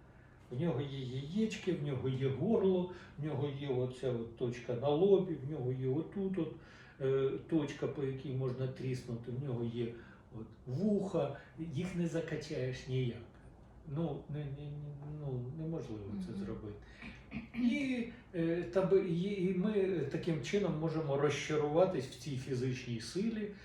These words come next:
Speaker 1: е, яка пре на нас. Тобто ми, е, ми не, не, не так уже зачаровані, бо ми знаємо, як, як розчаруватись. Ці, ця сила страшна, ну, це страшні люди, їх, це, на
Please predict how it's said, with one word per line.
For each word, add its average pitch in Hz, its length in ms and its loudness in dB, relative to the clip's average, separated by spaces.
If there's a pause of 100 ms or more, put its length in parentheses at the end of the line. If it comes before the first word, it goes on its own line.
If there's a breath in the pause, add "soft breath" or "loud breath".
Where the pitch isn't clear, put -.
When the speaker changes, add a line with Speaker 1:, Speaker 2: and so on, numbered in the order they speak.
(260 loud breath)
Speaker 1:
е, 127 260 4
яка 131 300 2
пре 135 320 4
на 113 280 -4
нас. 101 280 -14 (220 loud breath)
Тобто 147 320 2
ми, 165 160 6 (280 loud breath)
е, 139 220 2 (240)
ми 156 80 0
не, 160 220 2
не, 160 440 2 (200)
не 147 120 0
так 170 300 0 (140)
уже 139 180 -2
зачаровані, 147 760 2
бо 135 140 2
ми 131 100 2
знаємо, 143 560 -2 (320 loud breath)
як, 131 180 0 (240)
як 151 300 0
розчаруватись. 135 1160 2 (280)
Ці, - 120 -10 (640 loud breath)
ця - 140 0
сила 143 420 0
страшна, 226 760 2
ну, 131 260 0
це 123 60 -4
страшні 208 480 -4
люди, 113 380 0
їх, 107 180 -6 (720 loud breath)
це, 151 60 -4
на 123 220 -2